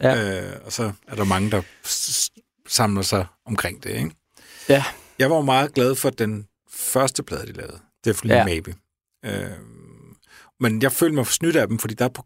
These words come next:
Speaker 2: coveret, der er sådan alle mulige referencer. De
Speaker 1: Ja.
Speaker 2: sidder og ser en eller anden spaghetti western, der er et glas rødvin på gulvet. Det ligner
Speaker 1: Mm.
Speaker 2: sådan nogle lidt college-drenge.
Speaker 1: Ja, der, der, ja,
Speaker 2: Lidt,
Speaker 1: de
Speaker 2: det ser
Speaker 1: ligner
Speaker 2: lidt
Speaker 1: ikke
Speaker 2: intellekt-,
Speaker 1: arbejderklasse.
Speaker 2: Ej, det ser lidt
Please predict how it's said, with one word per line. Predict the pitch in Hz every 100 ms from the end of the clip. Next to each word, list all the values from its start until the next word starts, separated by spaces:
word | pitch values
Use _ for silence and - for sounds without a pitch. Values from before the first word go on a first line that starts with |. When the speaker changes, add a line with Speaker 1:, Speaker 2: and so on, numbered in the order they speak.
| -
Speaker 2:
coveret, | 123 139 160 131 110 - _ _ _ _ _ _ _ -
der |
er | 127
sådan | - 135
alle | 127
mulige | 135 123
referencer. | 104 - 92 92 95 - _ _
De | 131
Speaker 1:
Ja. |
Speaker 2:
sidder | 131
og | 123
ser | -
en | 113
eller | 104
anden | 101
spaghetti | - 107 123 123 135
western, | 110 98 101
der | 120
er |
et | 123
glas | 104 - -
rødvin | 113 117 135 139 113 101 -
på | 110 -
gulvet. | - 120 120 127 123
Det | - -
ligner | 123 113
Speaker 1:
Mm. |
Speaker 2:
sådan | 110
nogle | 123
lidt | 110
college-drenge. | - 139 156 185 - 101 98 87 90 87 _ -
Speaker 1:
Ja, | 135 147
der, | 151 151
der, | - 156
ja, | 139 139
Speaker 2:
Lidt, |
Speaker 1:
de | 147
Speaker 2:
det |
ser | 135
Speaker 1:
ligner | 147 156
Speaker 2:
lidt | 151
Speaker 1:
ikke | 190
Speaker 2:
intellekt-, | 202 -
Speaker 1:
arbejderklasse. | 139 160 156 139 123 135
Speaker 2:
Ej, |
det | 131
ser | 135
lidt | 131